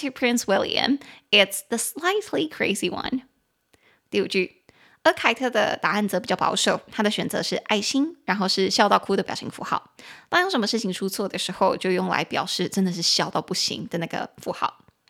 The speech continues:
Meanwhile, Kay's answers were more reserved. Hers were the heart, with then the crying emoji, the hysterical laughing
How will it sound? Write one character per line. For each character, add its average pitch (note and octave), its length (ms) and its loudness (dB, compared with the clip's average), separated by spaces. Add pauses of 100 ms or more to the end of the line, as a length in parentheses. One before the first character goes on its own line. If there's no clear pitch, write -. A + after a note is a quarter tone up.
(420)
Meanwhile, D4 500 2 (360)
Kay's E4 380 4
answers - 580 0
were F#3+ 160 2
more F#3 300 0
reserved. G3+ 640 -4 (460)
Hers C#4 500 2 (180)
were A3 240 6
the A3 140 -4
heart, - 540 -2 (260)
with B3+ 220 6
then C4 320 0
the - 100 -2
crying G#3 540 2
emoji, A#3 580 0 (540)
the B3 100 6
hysterical A#3+ 600 4
laughing B3 560 0